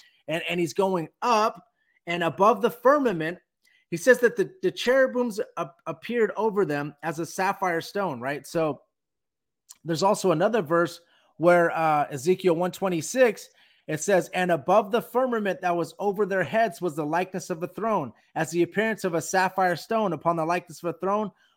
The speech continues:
was the likeness of appearance of a man upon it." So he's looking through the firmament, and he's able to see God's throne, right? So I think it's interesting, um,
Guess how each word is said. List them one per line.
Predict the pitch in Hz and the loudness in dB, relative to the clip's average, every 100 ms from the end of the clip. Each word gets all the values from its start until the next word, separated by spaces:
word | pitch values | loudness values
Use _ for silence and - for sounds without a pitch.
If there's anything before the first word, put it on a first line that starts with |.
| _ | _
was | 165 175 | -2 0
the | 175 | 2
likeness | 175 196 214 175 | 2 2 -2 -4
of | 170 160 | -4 -4
appearance | 156 190 202 - | -4 -2 -2 -4
of | 175 | -4
a | 156 | -4
man | 151 170 185 196 190 160 | -4 -4 -2 -4 -6 -10
upon | - 220 240 | 2 4 4
it." | 143 - _ _ | 0 -8 _ _
So | - 214 190 - _ _ | 2 4 4 0 _ _
he's | 226 208 | -6 -4
looking | 226 247 233 185 | 2 2 2 -8
through | 180 254 277 | -6 -4 -2
the | 233 | -2
firmament, | 240 262 220 185 208 208 _ _ _ _ | -2 -2 -4 -4 -6 -8 _ _ _ _
and | 165 185 | -6 -4
he's | 180 | 0
able | 190 185 190 | 0 0 -2
to | 185 | -4
see | - 208 | -6 -12
God's | 143 165 165 175 - - | -4 -2 0 -4 -10 -2
throne, | 240 262 143 104 _ _ _ _ | 0 0 -2 -10 _ _ _ _
right? | 147 190 185 | -6 -6 -6
So | - 185 160 | -2 -2 0
I | 160 | -4
think | 165 220 _ _ - | -8 -12 _ _ -18
it's | 151 | -14
interesting, | 202 247 - 180 143 127 110 - _ _ _ - - | -8 -8 -2 -4 -4 -10 -16 -20 _ _ _ -20 -14
um, | 147 147 143 123 | -8 -4 -4 -8